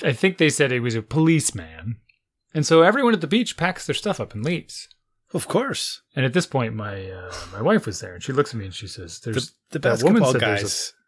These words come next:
Speaker 2: guys.
Speaker 1: there's a
Speaker 2: They
Speaker 1: policeman up there, and he says we can't swim here." And I said, "Good for him." Like, <laughs> he didn't say it to me.
Speaker 2: Yeah.
Speaker 1: I didn't see a badge or some kind of paper that said, you know, whatever. And,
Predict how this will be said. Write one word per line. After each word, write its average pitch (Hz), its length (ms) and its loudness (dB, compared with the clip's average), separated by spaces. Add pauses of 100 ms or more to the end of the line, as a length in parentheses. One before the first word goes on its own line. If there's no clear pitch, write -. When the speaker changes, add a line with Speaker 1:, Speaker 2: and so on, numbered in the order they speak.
(160)
Speaker 2:
guys. - 100 -18
Speaker 1:
there's 151 160 -6
a - 80 -4
Speaker 2:
They - 60 -14
Speaker 1:
policeman 131 520 0
up 90 180 -14
there, 104 140 -6
and 104 80 -6
he 107 40 -4
says 123 220 2
we 120 80 0
can't 123 240 0
swim 208 200 6
here." 90 260 -2 (200)
And 104 100 -10
I 98 40 -10
said, - 200 -12 (560)
"Good 120 180 0
for 127 120 -4
him." 180 200 4 (1400)
Like, 110 160 -8
<laughs> - 400 -4
he 131 80 -2
didn't 147 160 2
say 160 200 8
it 139 80 2
to 113 60 -10
me. 208 520 0
Speaker 2:
Yeah. 123 160 2 (140)
Speaker 1:
I 113 60 -8
didn't 160 180 0
see 160 120 4
a 127 60 2
badge 127 760 0
or 110 100 -16
some 123 180 -8
kind 120 220 0
of 107 160 -6 (800)
paper 170 500 2
that 143 160 -4
said, 156 220 6
you 156 60 0
know, 170 120 4
whatever. 208 280 6
And, 170 240 4